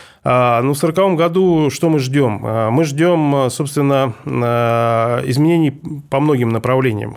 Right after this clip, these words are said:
В принципе, контекста, да, мирового контекста, глобального. Он будет меняться, там в чем-то продолжать меняться, в чем-то будут кардинальные перемены, которых мы, а, пока еще совсем не чувствуем. Там, ну, например, с точки зрения,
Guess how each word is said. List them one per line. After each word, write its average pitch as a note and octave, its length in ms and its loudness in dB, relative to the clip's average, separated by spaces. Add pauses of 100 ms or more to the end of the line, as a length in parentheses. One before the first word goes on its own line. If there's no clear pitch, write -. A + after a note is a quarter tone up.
В - 120 -18
принципе, D3+ 440 0
контекста, C3 580 -2
да, B2 120 0
мирового B2 400 2
контекста, A#2 420 -4
глобального. A#2 640 -2 (360)
Он D3 200 2
будет C3+ 220 0
меняться, C#3+ 800 0
там B2 220 0
в - 220 -14
чем-то C#3 260 0
продолжать B2 500 0
меняться, C#3 420 0
в - 40 -14
чем-то C3 520 -2
будут A#2 260 -2
кардинальные C#3 580 0
перемены, C3 460 0
которых A2+ 380 -6
мы, A2+ 240 -2 (480)
а, A2 100 0
пока B2+ 300 -2
еще A#2+ 220 -2
совсем A#2 360 -4
не A#2+ 80 0
чувствуем. B2 640 -2
Там, A#2 180 -2
ну, C3 80 2
например, C3 540 0 (1500)
с - 80 -10
точки D3 240 0
зрения, C3+ 360 4